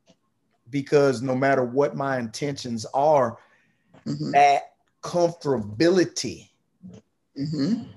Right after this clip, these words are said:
Speaker 1: not only becomes established, but
Speaker 2: Yeah.
Speaker 1: it becomes something that can turn into something else.
Speaker 2: Correct.
Speaker 1: That's not everybody.
Speaker 2: Absolutely.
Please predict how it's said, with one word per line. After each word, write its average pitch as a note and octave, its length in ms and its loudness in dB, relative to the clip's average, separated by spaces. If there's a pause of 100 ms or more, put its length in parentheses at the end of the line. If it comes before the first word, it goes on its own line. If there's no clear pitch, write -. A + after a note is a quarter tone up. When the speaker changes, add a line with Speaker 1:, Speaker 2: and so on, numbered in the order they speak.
(280)
Speaker 1:
not C#3+ 240 2
only D#3 240 4
becomes C3+ 520 -4
established, D3 1120 -6 (460)
but C#3+ 120 4
Speaker 2:
Yeah. D3 140 2
Speaker 1:
it - 140 -12
becomes C#3 340 -8
something C#3+ 800 -2 (140)
that C3 360 0
can A#2+ 400 -4
turn E3+ 440 0
into C#3 460 -2
something B2+ 640 -4
else. - 420 0 (380)
Speaker 2:
Correct. D3 420 2
Speaker 1:
That's F#3 120 -2
not F3 160 0
everybody. F3 500 2
Speaker 2:
Absolutely. D#3+ 400 0